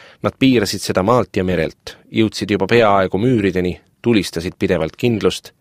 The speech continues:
ent niipea, kui nad alustasid tormijooksu, hukkusid nad alati. Käisid kuuldused, et Rootsi sõdureid aitab must jõud ning Karl kaheteistkümnenda ema on nõid, kes läheb tormijooksu ajal kindluse kõrge torni rõdule ja kaetab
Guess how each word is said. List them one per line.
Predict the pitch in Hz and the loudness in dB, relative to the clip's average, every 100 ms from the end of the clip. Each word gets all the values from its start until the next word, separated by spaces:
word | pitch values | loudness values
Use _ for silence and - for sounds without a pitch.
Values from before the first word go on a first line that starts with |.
| _ _ _ | _ _ _
ent | - 117 - | -6 -4 0
niipea, | 135 110 120 101 | 0 4 2 2
kui | 110 | 2
nad | 104 95 | 0 2
alustasid | 107 95 - 90 - | 2 0 -4 -6 0
tormijooksu, | 135 127 104 107 101 - 95 95 - _ - | 0 2 4 4 2 0 0 0 -4 _ -2
hukkusid | 120 - 87 82 | -2 -2 -8 -6
nad | 85 82 | -6 -4
alati. | 69 - _ - _ _ _ _ _ _ _ _ - - | -6 -8 _ -20 _ _ _ _ _ _ _ _ -20 0
Käisid | 127 117 - | 0 0 0
kuuldused, | 143 117 98 101 | 2 2 0 0
et | 95 - | -2 0
Rootsi | 123 - 95 | 0 0 -4
sõdureid | 135 123 98 92 98 | -2 0 2 2 2
aitab | 101 - - | 0 -2 -2
must | 110 - 123 | -2 -2 2
jõud | 101 71 - - - | 2 2 -8 -18 -14
ning | 87 - | -14 0
Karl | 107 90 82 | 2 2 -2
kaheteistkümnenda | 90 90 110 101 - 85 85 82 | -2 2 2 0 -4 -4 -4 -2
ema | 101 101 85 | -2 0 -2
on | 95 104 | -2 -2
nõid, | 95 - - - _ _ _ | -4 -6 -12 -20 _ _ _
kes | 98 - | -8 -4
läheb | 85 - | -6 0
tormijooksu | 104 90 85 87 80 - 87 | 2 2 0 0 -2 -2 0
ajal | 92 82 | 0 0
kindluse | 110 101 85 82 | -4 -4 -6 -8
kõrge | 80 104 85 87 | -2 -2 0 -2
torni | 90 87 92 | 0 0 0
rõdule | 123 92 85 85 _ _ - | 2 2 2 0 _ _ -8
ja | 95 | 0
kaetab | 107 90 - - | 2 2 -4 -6